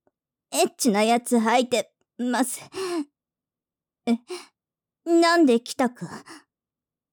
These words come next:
そ、それは、私にもわかりません。なんでここに。それに、約束だってちゃんと守って。え、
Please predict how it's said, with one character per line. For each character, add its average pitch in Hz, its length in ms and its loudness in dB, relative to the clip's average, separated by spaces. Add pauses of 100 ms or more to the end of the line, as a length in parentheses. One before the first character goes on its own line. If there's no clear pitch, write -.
(120)
そ、 - 140 -8 (600)
そ 214 300 -4
れ 240 160 2
は、 240 240 -2 (840)
私 302 540 -2
に 359 140 2
も 262 160 4
わ 165 120 -2
か 220 140 0
り 226 100 4
ま 247 140 6
せ 254 220 0
ん。 202 100 -4 (1000)
な 254 300 4
ん 359 60 4
で 349 120 4
こ - 180 -16
こ 214 140 0
に。 220 240 2 (1080)
そ - 360 -6
れ 220 120 -2
に、 220 240 2 (960)
約 220 280 -4
束 294 320 -6
だ 262 140 0
っ 294 100 -6
て 226 100 0
ち - 240 -6
ゃ 214 60 2
ん 240 80 4
と 254 140 2
守 269 380 4
っ - 40 -20
て。 - 100 -18 (1400)
え、 170 100 0